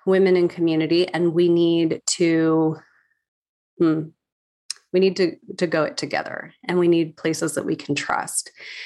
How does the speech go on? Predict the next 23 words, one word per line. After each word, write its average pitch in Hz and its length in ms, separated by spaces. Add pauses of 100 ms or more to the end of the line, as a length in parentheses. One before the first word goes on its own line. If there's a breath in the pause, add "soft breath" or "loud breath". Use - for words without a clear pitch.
(260 loud breath)
And 190 580 (1160)
so 262 200
recently, 190 800 (100)
so 226 140 (100)
I'm, 214 180
I'm 220 140
gonna 226 140
talk 202 240
about 185 140
a 175 40
couple 175 240
different 156 320
things - 240
here. - 280
So - 160
recently, 185 760 (520 loud breath)
I 196 640
really 170 840 (540)
went 208 380
through 185 320
a 170 120
really 233 260
divine 160 680